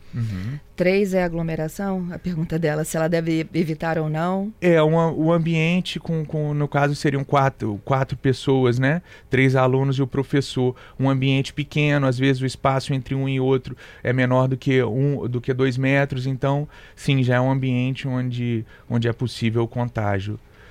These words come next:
Speaker 1: com doenças infecciosas.
Speaker 2: Uhum. Pessoas que têm já imunidade baixa ou doenças crônicas. A gente falou dessa que tem asma, mas a
Speaker 1: Uhum.
Speaker 2: gente tem os diabéticos, os hipertensos, que
Speaker 1: Certo.
Speaker 2: fazem tratamento de câncer, tratamentos renais.
Speaker 1: Certo.
Speaker 2: Como é que a gente lida com essas pessoas?
Speaker 1: É, a gente tem que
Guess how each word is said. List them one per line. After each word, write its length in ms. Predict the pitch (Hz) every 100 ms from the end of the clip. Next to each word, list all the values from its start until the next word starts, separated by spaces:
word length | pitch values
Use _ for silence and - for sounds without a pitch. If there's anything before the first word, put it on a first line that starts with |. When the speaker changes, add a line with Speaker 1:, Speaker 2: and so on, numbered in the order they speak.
| - -
Speaker 1:
com 180 | 113
doenças 440 | 110 107 101 107 107
infecciosas. 720 | 101 110 - 127 90 85 90
Speaker 2:
Uhum. 480 | 147 147 147 190 220 - - -
Pessoas 380 | 208 277 262
que 100 | -
têm 540 | - 233 214 202 190 175
já 220 | 156 196
imunidade 540 | 190 185 175 175 160 151
baixa 500 | 175 214 214 - 117
ou 240 | 170 220
doenças 480 | 196 202 196 190 -
crônicas. 480 | 180 165 151 151 156
A 20 |
gente 220 | 185 -
falou 220 | 190 180
dessa 280 | 170 170 180
que 120 | -
tem 240 | 156 151 202
asma, 400 | 220 170 160 170
mas 180 | 190
a 20 | -
Speaker 1:
Uhum. 60 |
Speaker 2:
gente 180 | 190 147
tem 120 | 190
os 120 | 180 170
diabéticos, 680 | 185 180 226 220 - 175 165
os 140 | 160
hipertensos, 800 | 165 175 170 240 226 220 170 165
que 120 | 175
Speaker 1:
Certo. 100 | 190
Speaker 2:
fazem 280 | 180 175 175 107 - - -
tratamento 580 | 190 185 180 170 160 165
de 120 | 165
câncer, 500 | 196 254 233 226 196
tratamentos 520 | - 165 175 165 160 -
renais. 580 | 208 220 214 220 214 208
Speaker 1:
Certo. 420 | 98 90 87 -
Speaker 2:
Como 160 | 254
é 20 | 294
que 80 |
a 40 | 277
gente 240 | 262 247
lida 200 | 226 220
com 240 | 220 220 208
essas 300 | 190 196 -
pessoas? 640 | 180 - 170 156 165 -
Speaker 1:
É, 60 | 127
a 60 |
gente 260 | 120 135 -
tem 180 | 143 143
que 320 | 143 175